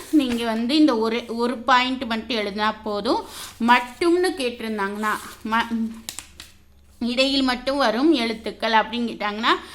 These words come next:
மெய்யெழுத்துக்கள் பதினெட்டும் சொல்லின் இடையில் வரும், உயிர்மெய் எழுத்து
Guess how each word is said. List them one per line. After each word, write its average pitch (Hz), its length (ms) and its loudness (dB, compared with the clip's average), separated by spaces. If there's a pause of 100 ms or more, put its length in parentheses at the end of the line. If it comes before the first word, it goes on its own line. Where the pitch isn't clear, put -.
(200)
மெய்யெழுத்துக்கள் 262 840 0 (160)
பதினெட்டும் 240 580 0
சொல்லின் 240 440 0
இடையில் 226 360 -2
வரும், 240 320 0 (540)
உயிர்மெய் 269 580 2
எழுத்து 233 540 -4